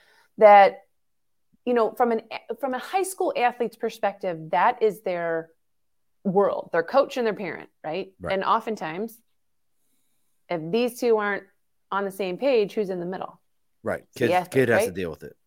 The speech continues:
Speaker 1: Yeah. So it could be making presentation to coaches, talking to A Ds. Some parents are even knocking on my door and saying, "Hey,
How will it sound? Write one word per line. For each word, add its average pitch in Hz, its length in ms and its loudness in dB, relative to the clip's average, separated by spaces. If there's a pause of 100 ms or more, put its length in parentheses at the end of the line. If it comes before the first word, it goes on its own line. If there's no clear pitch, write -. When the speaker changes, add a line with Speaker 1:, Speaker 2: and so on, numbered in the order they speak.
(400)
Speaker 1:
Yeah. 185 320 6
So 311 220 2
it 285 120 2
could 294 100 2
be 269 120 4
making 294 280 2
presentation 247 520 0
to 226 80 -4
coaches, 208 520 -2
talking 233 300 2
to 226 140 -2
A 208 120 0
Ds. 190 460 -4 (320)
Some 370 280 -2
parents 277 640 -6
are 196 160 2
even 185 320 -4
knocking 185 420 -6
on 175 120 -6
my 165 120 -6
door 165 180 -6
and 165 120 -8
saying, 175 180 -14
"Hey, - 280 -8